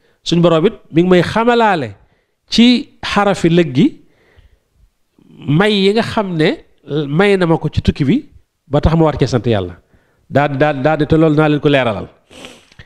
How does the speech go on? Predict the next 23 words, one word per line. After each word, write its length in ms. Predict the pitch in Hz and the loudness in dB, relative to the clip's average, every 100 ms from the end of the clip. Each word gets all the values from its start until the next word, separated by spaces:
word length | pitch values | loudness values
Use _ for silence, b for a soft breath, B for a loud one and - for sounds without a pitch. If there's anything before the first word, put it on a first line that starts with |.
| B B - | B B -6
Daal 240 | 135 147 | -2 0
di, 60 | 151 | 2
daal 200 | 151 151 | 0 0
tàmbali 280 | 160 151 135 | 0 2 2
nag 100 | 139 | 2
di 80 | 139 | 2
ko 80 | |
leeral, 260 | 143 135 120 | 0 0 -2
daal 140 | 131 135 | -4 -4
ne 100 | 131 - | -4 -4
arnabun 480 | 190 190 175 147 233 - - | -2 0 2 2 0 -4 -6
ci 80 | 156 | -2
arab 240 | 165 143 - - - B B B B B | -2 -2 -8 -20 -20 B B B B B
soo 180 | - 165 | 0 2
ko 80 | |
tekkee, 480 | 170 165 - 131 185 - _ _ _ _ _ _ _ - | 2 0 2 0 -2 -8 _ _ _ _ _ _ _ -6
soo 160 | - 180 | 0 2
ko 80 | 170 | 2
bindee 300 | 160 139 170 - - | 2 0 -2 -6 -6
day 160 | 135 147 | 0 2
nekk 200 | 151 - - _ _ _ _ | 0 -2 -12 _ _ _ _
ñeenti 300 | 117 147 151 143 | -2 0 0 -2
araf. 360 | 117 90 - | -4 -8 -18